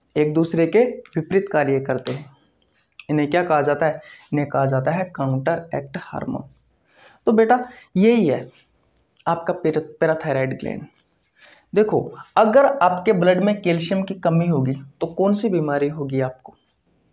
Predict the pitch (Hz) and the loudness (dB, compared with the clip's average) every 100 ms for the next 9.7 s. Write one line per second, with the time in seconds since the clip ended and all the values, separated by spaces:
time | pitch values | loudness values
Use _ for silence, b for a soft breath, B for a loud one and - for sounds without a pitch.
0 | - _ _ _ _ _ _ - 208 214 | -20 _ _ _ _ _ _ 0 2 2
1 | 190 170 151 147 139 - - _ _ _ | 0 0 0 0 -2 -6 -14 _ _ _
2 | _ b b b b b b b b - | _ b b b b b b b b -2
3 | 160 185 196 180 180 190 190 196 190 190 | 0 2 2 2 2 2 0 -4 -4 -4
4 | 190 165 160 175 170 147 170 180 185 202 | 0 -2 -2 -2 -2 -2 -2 -2 -2 -4
5 | 214 214 180 147 143 139 139 131 - 147 | -4 -2 -2 -2 -2 -4 -4 -4 -8 -4
6 | 185 185 - 202 - 156 151 143 139 143 | -2 -2 -4 -6 -6 -4 -2 -2 -2 -2
7 | 156 - 147 139 139 139 135 147 - _ | -4 -6 -8 -8 -6 -8 -6 -8 -12 _
8 | 156 196 196 165 - 180 156 160 160 175 | 0 2 2 0 0 -2 2 0 0 -2
9 | 175 175 160 160 170 170 175 | -2 0 -2 0 -2 -2 -2